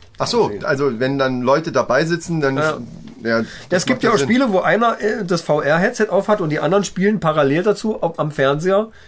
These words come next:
Speaker 2: ihre Rollen und du bist dann halt als V R, äh, irgendwas
Speaker 1: Ah,
Speaker 2: anderes.
Speaker 1: ja, okay.
Speaker 2: Das ist auch interessant. Also es gibt da ganz viele tolle Ansätze, um, um da was Gescheites draus zu machen. Ich glaube auch nicht, dass das,
Speaker 1: Ja.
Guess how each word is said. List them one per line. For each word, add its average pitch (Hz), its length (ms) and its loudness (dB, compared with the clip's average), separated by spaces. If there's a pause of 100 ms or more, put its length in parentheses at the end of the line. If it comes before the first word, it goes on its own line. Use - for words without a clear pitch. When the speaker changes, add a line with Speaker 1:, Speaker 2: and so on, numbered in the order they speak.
(120)
Speaker 2:
ihre 214 240 2
Rollen 156 340 4
und 160 200 -4
du 196 160 0
bist 190 260 -4
dann 170 100 0
halt 175 280 0
als 156 220 -4
V 160 200 -4
R, 175 420 2
äh, 170 180 -2 (160)
irgendwas 165 360 -4
Speaker 1:
Ah, 151 140 2
Speaker 2:
anderes. 117 240 -4 (120)
Speaker 1:
ja, 120 160 -4
okay. - 200 -10 (180)
Speaker 2:
Das 139 160 0
ist 190 60 0
auch 311 180 2
interessant. 170 400 0
Also 143 160 0
es - 80 -4
gibt - 180 -2
da 180 60 4
ganz 170 240 -2
viele 233 160 -2
tolle 190 220 2
Ansätze, 180 460 -2
um, 170 200 -4
um 160 160 -6
da 147 140 0
was 151 160 -2
Gescheites 170 400 -2
draus 175 180 -2
zu 160 80 -4
machen. 180 260 0
Ich 190 140 -12
glaube 170 380 0
auch - 160 -6
nicht, 190 240 -4
dass 170 140 -4
das, 180 160 -4
Speaker 1:
Ja. 107 160 -6